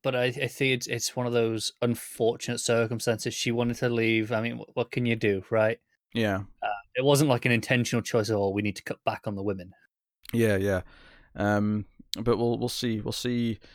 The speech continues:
Speaker 2: We'll, we'll, we'll see how their plots shape up. Maybe, maybe,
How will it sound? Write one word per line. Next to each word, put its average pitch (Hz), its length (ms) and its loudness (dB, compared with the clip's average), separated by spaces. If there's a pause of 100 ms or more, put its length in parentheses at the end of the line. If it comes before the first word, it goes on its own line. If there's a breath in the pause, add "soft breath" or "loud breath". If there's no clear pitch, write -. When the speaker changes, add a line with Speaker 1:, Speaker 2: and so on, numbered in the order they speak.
(920 soft breath)
Speaker 2:
We'll, 143 180 6
we'll, 180 260 6
we'll 214 120 4
see 233 380 4 (340 loud breath)
how 151 80 2
their 131 120 4
plots - 280 2
shape - 220 -2
up. 101 100 4
Maybe, 120 180 2
maybe, 110 540 4